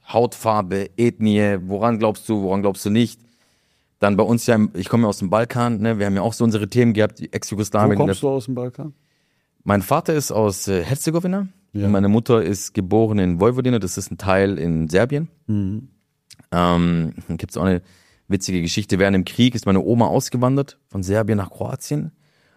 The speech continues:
Speaker 1: und dann hatte ich früher einen serbisch-jugoslawischen Pass und dann hatte ich dann einen kroatischen Pass. Also seitdem bin ich quasi Kroate. Also ich hab so alles irgendwie so ein bisschen
Speaker 2: <laughs>
Speaker 1: Mischmasch in mir drin. Aber
Speaker 2: Krass.
Speaker 1: auch bei uns herrscht heute noch Hass, also zwischen den Ländern,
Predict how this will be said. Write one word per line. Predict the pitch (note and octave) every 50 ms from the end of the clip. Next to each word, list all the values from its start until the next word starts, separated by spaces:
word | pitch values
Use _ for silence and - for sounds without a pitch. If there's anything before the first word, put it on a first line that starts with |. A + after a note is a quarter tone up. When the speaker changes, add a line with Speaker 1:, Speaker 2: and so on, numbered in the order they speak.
| _ _ _ _
Speaker 1:
und | G2 G2+
dann | G2 G2
hatte | G2+ G2+ - G#2
ich | F#2+ -
früher | - - A2 G#2+ G2 D#2
einen | A#1+ F#2+ F#2+ F2+ F2 F2 E2+
serbisch-jugoslawischen | F#2 G2+ A2 A2 G#2+ - - - - - E2+ F2+ - - A#2+ D3 D3+ C#3+ - C3+ -
Pass | D3+ D#3 - - -
und | A#2
dann | G#2 G#2 G2 G2
hatte | G2+ G2 G2+
ich | F#2+
dann | - F#2+ F#2+ -
einen | - F#2 F2 E2+
kroatischen | - - - F#2 F2+ F2 - - E2 D#2+
Pass. | - C#2 - -
Also | E2 D#2
seitdem | F2+ E2+ - G#2 G#2 F#2+
bin | G2 F#2
ich | F#2 - -
quasi | - F#2+ F#2 F#2 E2+ E2+
Kroate. | - - - E2+ F2 F2 - -
Also | C2+ C#2 D#2+
ich | -
hab | F#2 E2+
so | - - -
alles | - G2+ F#2+ - -
irgendwie | F#2 F#2 F2+ F2
so | D#2+ E2
ein | D#2+
bisschen | E2 E2 - F#2+ E2+ E2 D#2 - _ _ _ -
Speaker 2:
<laughs> | G#2+ - - -
Speaker 1:
Mischmasch | - F#2 G#2+ - - - G2+ F#2 - - - -
in | - - F#2
mir | F2 E2+
drin. | D#2+ D#2 E2 D#2+ D2+ C2+ G#1
Aber | B1 F2 E2 F2+ F2+ G#2+
Speaker 2:
Krass. | G#2+ - - - _ _ _ -
Speaker 1:
auch | A2 A2
bei | - - -
uns | - - D#3 F3 E3+ - - - -
herrscht | - B2 A2 G#2 - - - - -
heute | C3 C#3+ - - B2+
noch | G2+ F#2 F2 - - -
Hass, | - - G2 F2+ - - - -
also | - E2+ E2 E2 E2
zwischen | D#2 - - A2+ A2+ - A2 G2 F#2+
den | F#2+ F#2
Ländern, | F2 F#2 G2+ A2 G#2 G2+ G2 G2 F#2+ F#2